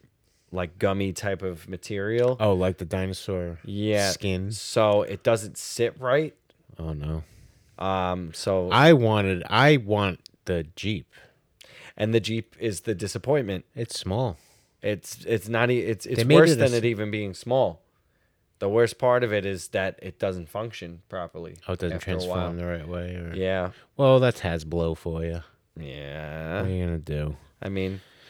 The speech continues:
Speaker 1: I still support them a lot, but
Speaker 2: Yeah. I
Speaker 1: you know,
Speaker 2: hear
Speaker 1: when
Speaker 2: ya.
Speaker 1: they, when they get
Speaker 2: It's
Speaker 1: it
Speaker 2: been a while since I bought a Transformer.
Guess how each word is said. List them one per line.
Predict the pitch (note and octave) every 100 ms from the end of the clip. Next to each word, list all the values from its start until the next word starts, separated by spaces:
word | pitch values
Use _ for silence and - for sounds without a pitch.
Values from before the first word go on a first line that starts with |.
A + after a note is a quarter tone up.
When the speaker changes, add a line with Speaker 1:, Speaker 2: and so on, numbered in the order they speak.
| - -
Speaker 1:
I | G2
still | - B2
support | - A#2 B2 A2+
them | A#2 A2+
a | G#2+
lot, | G2+ G2+ - -
but | G2 F#2+ -
Speaker 2:
Yeah. | D2 D2 D2 - - - - _ _ _ -
I | D#2+ F2
Speaker 1:
you |
know, | F#2+ F#2+
Speaker 2:
hear | G2+
Speaker 1:
when | F#2+
Speaker 2:
ya. |
Speaker 1:
they, | F#2+ F2+
when | F#2+ G2+
they | F#2+
get | A2 A#2
Speaker 2:
It's |
Speaker 1:
it | A2
Speaker 2:
been | C#3
a |
while | B2 C#3 C3+
since | A#2
I | A2
bought | G2+ G2
a | F#2
Transformer. | G#2 F#2+ A2 A2+ G#2+ G2+